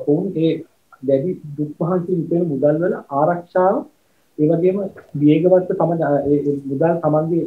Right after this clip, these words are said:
ඒ නෑහිත මිතුරන්ට එවීම ආදී කටයුතු ගැන බොහොම සැලකිලිමත් වෙනවා. ඇත්තටම, අ, සියයට හතළිහකට වැඩි මා-, අ,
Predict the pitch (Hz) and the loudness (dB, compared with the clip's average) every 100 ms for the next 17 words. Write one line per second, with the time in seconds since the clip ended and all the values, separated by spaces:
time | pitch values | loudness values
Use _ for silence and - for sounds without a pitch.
0 | - 143 143 _ - 147 151 151 165 160 | -2 -4 -4 _ -6 -2 0 -2 -6 -6
1 | 165 165 165 147 143 147 165 160 156 180 | -4 -4 -4 -2 0 0 0 0 -2 -2
2 | 269 - _ _ 151 143 160 165 175 190 | -6 -8 _ _ -4 -2 -2 -2 -2 -2
3 | 151 170 190 147 135 139 113 113 123 123 | -4 -6 -6 -6 -4 -4 -6 -10 -14 -14
4 | - 160 175 262 - _ _ - 135 131 | -8 -6 -4 -6 -10 _ _ -8 -4 -2
5 | 127 127 - - _ - 160 160 - 147 | -4 -6 -12 -20 _ -4 0 2 0 0
6 | 165 175 165 165 160 143 143 | 0 0 2 2 0 -2 -2